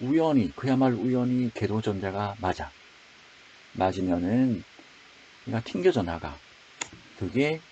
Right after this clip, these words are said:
컨버전 일렉트론이고 이 얘가 인터널 컨버전 과정 중에 발생하는 컨버전 일렉트론이란 거예요. 결론부터 말씀드리면, 다시 말씀드리면은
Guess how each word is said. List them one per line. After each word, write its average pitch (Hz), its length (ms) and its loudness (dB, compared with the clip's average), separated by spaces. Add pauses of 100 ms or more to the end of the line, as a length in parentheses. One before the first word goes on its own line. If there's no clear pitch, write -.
(540)
컨버전 170 540 0
일렉트론이고 95 1000 -4 (1160)
이 135 340 4
얘가 131 500 2 (300)
인터널 120 460 -2
컨버전 123 680 0
과정 110 420 -2
중에 101 460 -2 (680)
발생하는 95 680 -6 (240)
컨버전 123 440 -2
일렉트론이란 87 800 -6
거예요. 71 180 -14 (1400)
결론부터 143 420 2
말씀드리면, 104 500 2
다시 110 220 -2
말씀드리면은 92 800 0